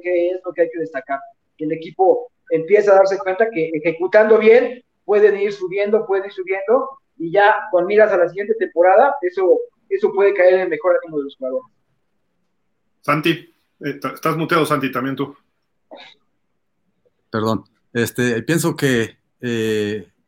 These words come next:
Speaker 3: Borrego Ciudad de México hizo más de lo que esperábamos. Es el partido en el que más puntos ha anotado, fueron trece.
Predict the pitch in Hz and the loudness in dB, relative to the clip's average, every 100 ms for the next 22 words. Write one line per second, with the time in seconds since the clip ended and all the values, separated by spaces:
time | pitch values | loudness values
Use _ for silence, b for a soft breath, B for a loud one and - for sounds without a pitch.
0 | - 104 113 135 139 - 120 131 143 131 | -14 -8 -4 -2 -2 -4 -2 -2 0 0
1 | 151 151 156 143 _ - 123 131 120 127 | -2 -4 -6 -6 _ -10 -6 -2 -2 -2
2 | 113 - - 117 120 127 131 180 - _ | -4 -6 -10 -6 -4 -2 -4 -6 -12 _
3 | _ _ _ _ _ 120 135 110 113 135 | _ _ _ _ _ -6 -4 -4 -4 0
4 | 127 117 113 127 127 127 110 123 117 120 | 0 0 -4 -4 -2 -2 -2 -4 -4 -4
5 | 110 165 - _ - _ _ - 104 104 | -6 -6 -12 _ -20 _ _ -12 -8 -8
6 | 104 101 - 175 | -8 -8 -8 -10